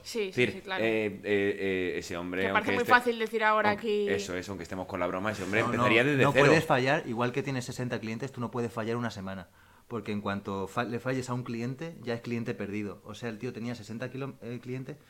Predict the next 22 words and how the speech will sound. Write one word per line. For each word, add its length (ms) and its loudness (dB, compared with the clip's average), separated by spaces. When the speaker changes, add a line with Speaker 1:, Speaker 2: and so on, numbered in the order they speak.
Speaker 3:
que 100 -14
se 80 -8
había 240 -2
ganado 240 -2
durante 260 -4
los 160 -6
últimos 320 -6
veinte 300 -2
años, 360 -6
y 240 -6
los 160 -10
últimos 320 -8
veinte 240 -8
años 160 -8
no 60 -10
había 160 -8
fallado 380 -6
ni 200 -4
un 120 -2
fin 160 -6
de 100 -2
semana. 440 -6